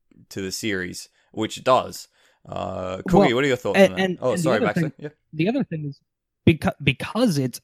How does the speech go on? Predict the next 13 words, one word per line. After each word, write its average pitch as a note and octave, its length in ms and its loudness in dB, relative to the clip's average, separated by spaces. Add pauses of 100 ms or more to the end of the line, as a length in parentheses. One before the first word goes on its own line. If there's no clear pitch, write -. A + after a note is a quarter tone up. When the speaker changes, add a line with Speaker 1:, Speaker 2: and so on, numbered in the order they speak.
(160)
Speaker 2:
after C#3+ 480 0
Daytona, C3+ 840 -2
like, A#2+ 300 -2 (200)
the C3+ 120 -2
season F3 440 -2
has A#2+ 200 -4
already C3 320 2
begun, A#2 760 -2
you C3 180 -4
know, A#2 160 -2
it's B2+ 160 -4
very C3+ 720 0
difficult, A#2+ 640 -6